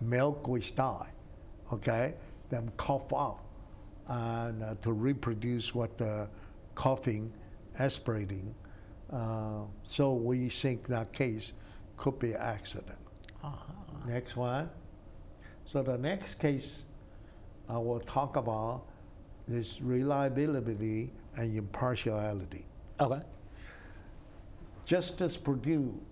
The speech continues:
Speaker 1: once said, "If the law has made you a witness,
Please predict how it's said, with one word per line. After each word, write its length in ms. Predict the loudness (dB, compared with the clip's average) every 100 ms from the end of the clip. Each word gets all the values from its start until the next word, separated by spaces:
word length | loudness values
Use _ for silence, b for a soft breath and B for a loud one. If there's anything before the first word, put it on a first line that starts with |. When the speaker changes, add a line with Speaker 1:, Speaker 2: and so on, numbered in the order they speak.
| -14 -6
Speaker 1:
once 280 | 0 2 0
said, 360 | 2 2 0 -6 -12 -14 -14 -12 2
"If 240 | 4 6
the 100 | 6
law 580 | 6 6 6 4 2 -2 -8 -14 -14 -14 0
has 240 | 2 2 2
made 340 | 2 2 2
you 200 | 2 4
a 220 | 4 2 -2 -12 -14 -14 -14 -14 -14 -14 -16 -16 -14 -14 -14 -14 -14 B B B B 4
witness, 600 | 6 6 2 0 -4 -6